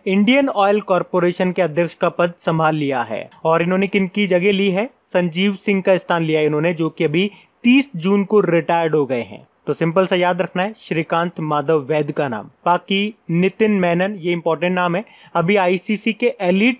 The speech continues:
पैनल में शामिल होने वाले तीसरे भारतीय और सबसे युवा अंपायर बने थे। बाकी प्रमोद अग्रवाल कोल इंडिया के सीएमडी बने हैं। और कृष्णेंदु मजूमदार ये बाफ्ता के नए अध्यक्ष बने थे। अच्छा,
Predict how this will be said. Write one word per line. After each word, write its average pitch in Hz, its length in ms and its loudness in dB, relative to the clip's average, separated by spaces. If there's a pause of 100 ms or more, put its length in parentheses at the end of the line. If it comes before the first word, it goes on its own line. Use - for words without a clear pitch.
पैनल 185 260 2
में 190 140 2
शामिल 190 380 0
होने 175 240 0
वाले 170 240 2
तीसरे 240 580 2
भारतीय 160 680 -2 (160)
और 156 300 2
सबसे 185 600 -2
युवा 170 320 0
अंपायर 156 560 -2
बने 135 320 -4
थे। 113 140 -8 (160)
बाकी 170 280 -2
प्रमोद 190 400 0
अग्रवाल 196 420 2
कोल 202 320 2
इंडिया 185 320 2
के 185 180 -2
सीएमडी 170 460 0
बने 180 240 0
हैं। 185 180 -6 (320)
और 165 260 0
कृष्णेंदु 214 680 2
मजूमदार 180 640 0
ये 175 120 -2
बाफ्ता 156 460 0
के 185 160 -2
नए 175 160 2
अध्यक्ष 156 360 -4
बने 135 300 -4
थे। - 100 -14 (220)
अच्छा, 226 220 2